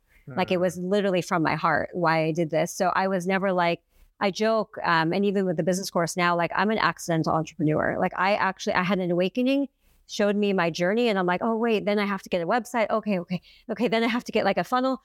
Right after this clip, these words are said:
Speaker 1: Okay, what's that? You know, then I have to get that tripod that you" <laughs>
Speaker 2: That amazing tripod.
Speaker 1: <laughs> So I, I, I have never been the type, it's like,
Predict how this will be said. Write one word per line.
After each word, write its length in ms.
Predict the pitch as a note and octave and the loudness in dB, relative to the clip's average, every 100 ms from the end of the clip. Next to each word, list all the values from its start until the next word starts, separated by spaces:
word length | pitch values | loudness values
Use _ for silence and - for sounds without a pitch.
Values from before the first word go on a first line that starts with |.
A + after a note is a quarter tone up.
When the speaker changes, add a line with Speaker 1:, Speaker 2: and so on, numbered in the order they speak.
| _ | _
Speaker 1:
Okay, 180 | A#3 B3+ | -2 0
what's 200 | A#3 D4+ | 0 0
that? 200 | A#3+ G3 | 0 0
You 80 | A3 | 0
know, 160 | A#3 A#3+ | 0 0
then 100 | B3 | 0
I 40 | |
have 100 | C#4 | 0
to 60 | - | 0
get 80 | |
that 140 | G3 F3+ | 0 0
tripod 500 | D#4 C#4+ E4+ D#4 D4+ | 0 0 2 2 2
that 120 | D4+ | -2
you" 440 | D4 D#4 C4 F#4 - A#4 A#4+ A4 A4 A4 G#4 G#4 A4 | -2 -2 0 -2 -2 -4 -2 -2 2 0 0 -2 0
<laughs> 40 | |
Speaker 2:
That 140 | D3+ | 0
amazing 840 | D3+ D3 D3+ D#3 D#3 D#3 C#3 D3+ B2+ | 0 -2 -2 0 2 2 0 -2 0
tripod. 580 | D3 B2+ A#2 G#2 F2+ - | 2 0 0 0 0 -2
Speaker 1:
<laughs> 60 | C5 C#5+ B4+ B4 G#4 - A#4+ A#4+ - - - - | -2 0 0 -2 -4 0 0 0 -10 -12 -12 -8
So 260 | - C#4+ C4 | -2 0 0
I, 400 | A#3 B3 B3 A3+ _ _ _ _ | 0 2 0 -4 _ _ _ _
I, 560 | G#3+ A#3 B3+ C4+ B3+ - _ _ _ _ _ _ _ _ | 0 2 2 0 -4 -10 _ _ _ _ _ _ _ _
I 140 | G3+ A3+ | 0 2
have 180 | B3+ G#3+ | 0 2
never 300 | G3 G3 F#3+ | 2 2 2
been 180 | F#3 | 2
the 100 | F#3 | 0
type, 340 | F3+ F#3+ F3+ F#3+ | 0 0 2 2
it's 200 | F3+ - | -2 0
like, 180 | F3+ | -2